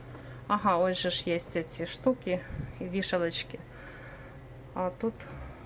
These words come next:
багато дірочок. Не знаю для чого, може ще щось вішать. Може воно так повинно бути. Ну, коротше, не знаю.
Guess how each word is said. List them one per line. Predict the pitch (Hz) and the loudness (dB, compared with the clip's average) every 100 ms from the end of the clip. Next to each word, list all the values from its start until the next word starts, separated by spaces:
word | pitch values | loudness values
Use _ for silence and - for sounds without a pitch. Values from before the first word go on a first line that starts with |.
| - - - - - - - - - - - - - - - | -14 -14 -14 -12 -12 -14 -14 -14 -14 -12 -12 -12 -12 -6 0
багато | 196 208 208 185 | 4 4 6 4
дірочок. | 170 185 190 196 - 262 262 - - 214 | 8 6 6 4 4 4 2 -2 -4 0
Не | 214 | 0
знаю | 196 170 156 156 | 0 -2 -2 -2
для | 160 | -2
чого, | 156 - 185 202 | -2 -4 0 0
може | 220 185 175 170 - - - - - - | 2 0 0 -4 -6 -12 -10 -10 -10 -6
ще | - 233 | -2 -2
щось | - 214 - | -2 -6 -6
вішать. | 190 196 185 180 - - - | -6 -4 -4 -6 -10 -10 -4
Може | 180 175 | -2 0
воно | 170 170 170 | 2 2 2
так | 165 - - - - - - - - - | 0 -4 -10 -12 -14 -14 -14 -14 -12 0
повинно | 180 180 226 226 196 | 2 4 4 4 2
бути. | 190 185 | -2 -4
Ну, | 208 | 0
коротше, | 202 170 - | 0 0 0
не | 180 180 | 0 2
знаю. | 165 | -2